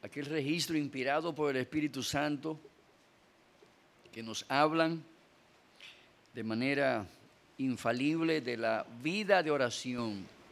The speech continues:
del pueblo de Dios. Por ejemplo, en el Salmo diecisiete, ahí encontramos una oración hecha por David.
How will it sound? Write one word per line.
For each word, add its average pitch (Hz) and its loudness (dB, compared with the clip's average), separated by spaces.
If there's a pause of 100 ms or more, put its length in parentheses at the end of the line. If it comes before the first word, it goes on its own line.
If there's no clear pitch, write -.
(420)
del 117 -2
pueblo 117 8
de 101 2
Dios. 95 0 (1800)
Por 110 0
ejemplo, 139 6
en 139 8
el 123 6
Salmo 143 8
diecisiete, 127 6
ahí 127 6
encontramos 127 2
una 147 0
oración 143 2
hecha 135 2
por 117 2
David. 156 8